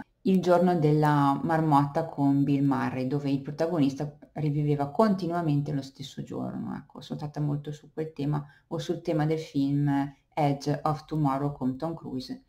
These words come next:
Infatti ho incluso nella lista il libro da cui è stato tratto quel film, tra l'altro. Inoltre ho anche cercato di includere nella lista soprattutto dei titoli disponibili in italiano anche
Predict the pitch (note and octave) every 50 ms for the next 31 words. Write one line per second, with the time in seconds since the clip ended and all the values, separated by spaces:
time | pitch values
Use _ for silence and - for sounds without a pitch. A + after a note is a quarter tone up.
0 | _ - _ _ - D#3 D3 - - D3 - - C3+ C3 C3 C3+ - D3+ C#3+ C#3+
1 | C#3+ C#3+ C3+ C3 C3 D3 C#3 C#3 D3+ D#3 D3 C#3+ B2+ B2+ - - - C3 - -
2 | - - C#3+ C#3+ C#3+ C3+ C3+ C3+ C3 C#3+ C#3 B2+ C3 B2+ - - - C3 C3 -
3 | - A#2+ - C3+ - - C3+ C3 - - - - - - - - - - C#3+ D3+
4 | D3+ - - - - - - - - _ - - - _ _ _ _ - - -
5 | _ _ _ _ _ _ _ _ _ _ _ _ - B3+ B3+ B3+ C4 C4 C4 C4
6 | C4 C4+ D4 D4 B3 G#3+ G#3+ G3+ A3 G#3+ - - G3 F#3+ - G#3 G3 G3 G3 F3+
7 | F3 F#3 F3+ F#3 G#3+ G3 F#3 F3+ F3 F3 F#3+ G#3+ A3 G3 F#3 F#3 - F#3+ D#3+ -
8 | - F#3+ F#3+ A3 G#3+ G#3 - G3+ F#3+ - F3+ E3+ F3+ F#3 F#3 - E3+ D#3 - E3+
9 | E3 E3+ D#3+ D#3+ D#3+ D3+ - - E3+ E3 D#3+ D#3+ D#3 D3 D3+ D3 D3 C#3+ C#3 -
10 | - - E3+ E3 D#3 D3+ D3 D3 D3 D3 C#3+ C#3+ C#3 C#3 C3 C3 C3 C#3 C#3 C3+
11 | B2+ C3 B2+ B2+ C3 C3 - F3+ G3 A3+ C#4